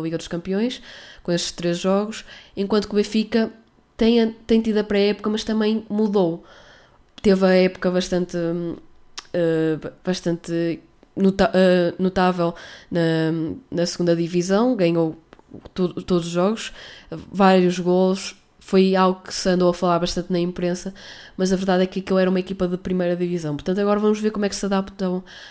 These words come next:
à primeira. E também o facto de tínhamos esses jogos da época passada, mas agora mudaram de treinador. Hum,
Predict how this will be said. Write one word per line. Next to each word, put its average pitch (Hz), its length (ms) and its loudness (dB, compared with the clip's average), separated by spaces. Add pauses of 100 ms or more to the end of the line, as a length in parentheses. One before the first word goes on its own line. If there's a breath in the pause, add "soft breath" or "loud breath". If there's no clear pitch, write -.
(180 loud breath)
à 180 120 0
primeira. 160 600 -2 (380 loud breath)
E 247 140 2
também 254 560 4
o 175 40 -4
facto 202 440 -2
de 220 420 2 (640)
tínhamos 226 320 4
esses 202 160 2
jogos 208 480 -4 (160)
da 214 80 -4
época 214 240 -4
passada, 208 320 -2
mas 214 160 0
agora 214 220 0
mudaram 208 300 -2
de 208 60 -8
treinador. 202 480 -2 (480 loud breath)
Hum, 160 600 0